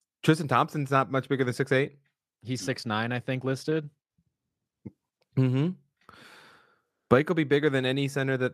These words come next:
Speaker 1: the Celtics have.
Speaker 2: Robert Williams, maybe six nine. I think six eight, though.
Speaker 1: I think he's closer to, like, six six. That dude is tiny.
Speaker 2: Yeah, <laughs> you're right.
Speaker 1: <laughs>
Speaker 2: You're right. I don't, I think he's listed at six eight, though, but yeah, you're
Speaker 1: Okay,
Speaker 2: probably right. It's
Speaker 1: yeah.
Speaker 2: probably a lie.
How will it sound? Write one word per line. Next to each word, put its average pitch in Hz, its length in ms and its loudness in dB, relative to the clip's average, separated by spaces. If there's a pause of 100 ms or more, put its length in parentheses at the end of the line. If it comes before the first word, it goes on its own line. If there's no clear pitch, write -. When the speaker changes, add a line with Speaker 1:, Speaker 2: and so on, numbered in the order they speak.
Speaker 1:
the 117 380 2
Celtics 127 320 -2
have. 135 340 2 (400)
Speaker 2:
Robert 120 320 2
Williams, 117 500 -6
maybe 113 400 0
six - 320 -6
nine. 170 240 -2
I 113 80 -6
think 120 160 -6
six 104 220 -10
eight, 92 180 -4
though. 92 240 -6 (640)
Speaker 1:
I 143 160 6
think 190 220 2
he's 151 160 0
closer 156 220 4
to, 151 60 4
like, 120 220 0
six - 340 0
six. 156 360 2
That 139 160 -2
dude 160 160 -2
is 117 100 -4
tiny. 139 420 0
Speaker 2:
Yeah, 113 420 2
<laughs> - 40 -18
you're 147 140 0
right. 123 340 0
Speaker 1:
<laughs> 175 480 0
Speaker 2:
You're 120 140 -4
right. 117 200 -2 (280)
I 147 120 4
don't, 185 140 2
I 160 60 0
think 202 220 -4
he's 185 160 -6
listed 131 280 -4
at 101 120 -4
six 104 200 -8
eight, 95 180 -4
though, 92 180 -6
but 92 260 -8
yeah, 98 260 -4
you're 98 180 -2
Speaker 1:
Okay, 104 100 -2
Speaker 2:
probably 95 160 -2
right. 92 180 -6
It's 92 100 -4
Speaker 1:
yeah. 107 80 2
Speaker 2:
probably 90 200 -6
a 85 40 -10
lie. 87 260 -6